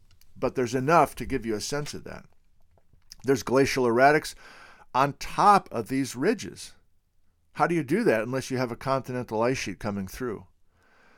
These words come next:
So it's a mixture of scenery, for sure, in all directions,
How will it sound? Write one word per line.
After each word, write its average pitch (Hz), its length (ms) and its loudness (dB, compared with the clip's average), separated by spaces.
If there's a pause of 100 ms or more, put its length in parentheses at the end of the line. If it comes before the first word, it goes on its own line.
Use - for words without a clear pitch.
(460)
So 165 140 2
it's 156 140 2
a 147 40 2
mixture 175 480 4
of 120 200 2 (120)
scenery, 220 800 0
for - 180 -8
sure, 90 580 -6 (1300)
in 123 120 -4
all 135 180 8
directions, 107 720 -6